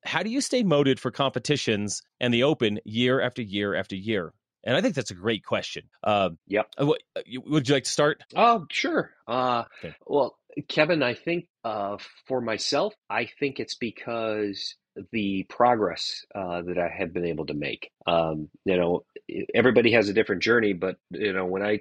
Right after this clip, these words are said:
Speaker 2: when I started out, there were, I was at an age where I was still in,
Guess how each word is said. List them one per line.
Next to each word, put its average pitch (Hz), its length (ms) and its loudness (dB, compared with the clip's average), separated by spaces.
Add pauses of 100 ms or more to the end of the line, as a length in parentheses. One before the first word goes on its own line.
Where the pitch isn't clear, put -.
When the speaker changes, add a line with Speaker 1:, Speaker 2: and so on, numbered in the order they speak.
Speaker 2:
when 98 200 -4
I 101 100 0
started 98 440 0
out, 110 300 2
there 92 100 0
were, 90 360 -2 (240)
I 104 100 0
was 107 400 0
at 98 140 -2
an 90 180 -6
age 104 380 0
where 90 260 -2
I 95 140 0
was 92 200 -2
still 98 360 -2
in, 90 400 -6